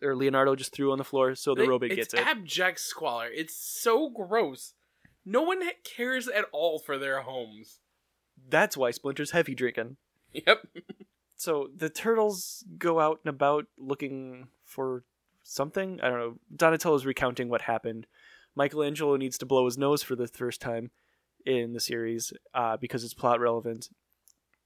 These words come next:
Speaker 1: He does it into a handkerchief, which eventually gets thrown on the ground, and that's how they get Donna,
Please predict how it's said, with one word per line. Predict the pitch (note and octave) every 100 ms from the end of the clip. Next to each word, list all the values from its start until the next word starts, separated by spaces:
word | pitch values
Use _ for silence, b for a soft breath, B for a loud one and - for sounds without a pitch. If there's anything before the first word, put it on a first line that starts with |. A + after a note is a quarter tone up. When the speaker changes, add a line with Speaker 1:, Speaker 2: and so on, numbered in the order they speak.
| _ _ -
Speaker 1:
He |
does | F3+ A#3 A3
it |
into | G#3 G#3
a | F#3
handkerchief, | F#3+ G3+ G3 F#3 - _ _ _ _ -
which | C#3 C3+ -
eventually | D3 C#3+ C#3+
gets | C3 -
thrown | C#3 B2+
on | A#2+
the |
ground, | B2 B2 A#2+
and | A#2+
that's | B2 A#2+
how | B2 A#2 A#2 A#2
they | A#2+
get | A#2 A2
Donna, | A2+ A2